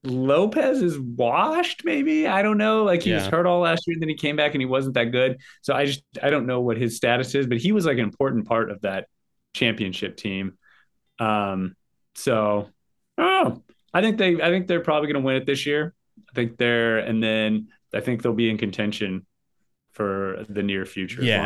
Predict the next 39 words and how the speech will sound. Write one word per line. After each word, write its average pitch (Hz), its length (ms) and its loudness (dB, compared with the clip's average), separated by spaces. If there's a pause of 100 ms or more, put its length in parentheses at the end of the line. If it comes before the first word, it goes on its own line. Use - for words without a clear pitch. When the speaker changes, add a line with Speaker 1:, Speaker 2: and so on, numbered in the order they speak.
Speaker 1:
as 87 80 -6
long 90 120 -6
as 92 80 -10
Giannis - 60 -16
sticks. - 200 -18 (240)
Speaker 2:
Yeah, 120 680 0
I 123 60 -2
mean, 135 180 2
Giannis 139 480 0
is, 120 500 -4 (640)
is 107 680 -6 (520)
the 151 100 -2
best 135 300 2
player 120 240 0
in 107 100 -2
the 107 120 -2
N 101 100 -4
B 101 180 -4
A, 95 280 -4 (380)
and 104 760 -2 (480)
uh, 135 60 -4
like, 160 240 -2
like, 147 260 0
they, 180 200 0
they, 190 440 0
I 175 140 2
th-, 170 160 -14
I 202 80 2
think 277 240 0
they'll 185 140 2
have, 147 420 2 (120)
you 120 120 -8
know, 117 100 0
this 123 300 0
window 123 480 0 (920)
with 120 520 0
Middleton 120 440 -4
and 110 140 -4
Holiday. 107 680 0